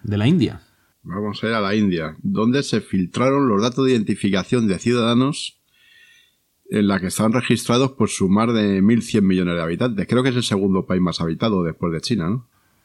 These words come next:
Speaker 1: Me parece que sí. Eh, es el... Es una base de datos, la base de datos, digamos, entre comillas, de los D N Is indios, ¿vale?
Speaker 2: Sí.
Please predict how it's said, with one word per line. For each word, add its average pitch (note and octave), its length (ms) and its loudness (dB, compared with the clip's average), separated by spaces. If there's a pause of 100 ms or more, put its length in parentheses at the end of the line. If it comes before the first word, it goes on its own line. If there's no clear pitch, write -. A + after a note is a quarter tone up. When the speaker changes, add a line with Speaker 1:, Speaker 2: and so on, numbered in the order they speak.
(220)
Speaker 1:
Me C#3+ 260 4
parece A#2+ 300 0
que F3 80 0
sí. A#2 180 0 (240)
Eh, G2 880 -2 (140)
es - 240 -6
el... G#2 880 -2 (1160)
Es A#2 160 0
una D3 140 4
base D3 220 2
de B2+ 60 4
datos, D#3+ 260 0
la A#2 120 4
base C#3+ 180 2
de D3+ 60 0
datos, D3 160 0
digamos, C3+ 360 2
entre A#2+ 160 2
comillas, B2+ 340 2
de A#2+ 80 2
los A2 200 4
D D3 80 4
N A2 120 2
Is F#2+ 220 -4
indios, E2 400 -10
¿vale? C3 200 0
Speaker 2:
Sí. - 100 -6